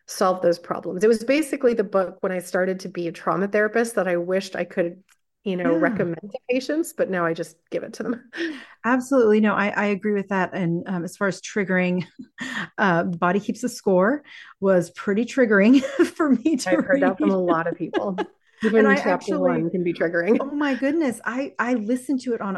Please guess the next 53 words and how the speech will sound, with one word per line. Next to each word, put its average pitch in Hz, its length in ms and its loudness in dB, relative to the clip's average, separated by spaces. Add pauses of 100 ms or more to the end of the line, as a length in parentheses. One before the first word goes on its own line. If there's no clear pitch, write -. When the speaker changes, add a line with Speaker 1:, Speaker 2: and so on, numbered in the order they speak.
Speaker 2:
audio 202 640 -2
on 190 160 -2
the 190 100 -2
way 190 200 -2
to 196 180 -8
a 151 60 -4
girls' 190 500 -4
trip. 147 340 -6
And - 120 -2
it - 40 -4
was 220 120 -8
probably 214 340 -4
Speaker 1:
Oh 285 60 4
my 277 80 4
Speaker 2:
three 226 160 0
Speaker 1:
gosh. - 80 -2
Speaker 2:
hours 185 380 0
of 165 100 -6
audio 170 380 0
lit. 175 220 -4 (220)
By 214 100 0
the 190 60 2
time 240 240 -2
I 226 80 2
got 175 300 -2
there, 190 80 -2
I - 20 0
was 170 120 -4
like, 180 140 0 (520)
<gasps> 262 320 -8
I 240 40 2
was 226 220 2
so 190 640 4
mad 170 640 0
at 190 140 -6
how 175 380 -6
Speaker 1:
Oh 214 60 -6
my 226 40 0
Speaker 2:
everything 220 360 0
is 175 80 -4
Speaker 1:
gosh. 175 100 -12
Speaker 2:
treated. 185 560 2
And 220 100 2
it - 40 -6
would 220 100 -4
just - 160 -8
put 254 180 -4
me 269 100 0
in 190 120 -2
such - 260 -6
a 254 60 -2
negative 165 440 -2
mind, 165 360 -2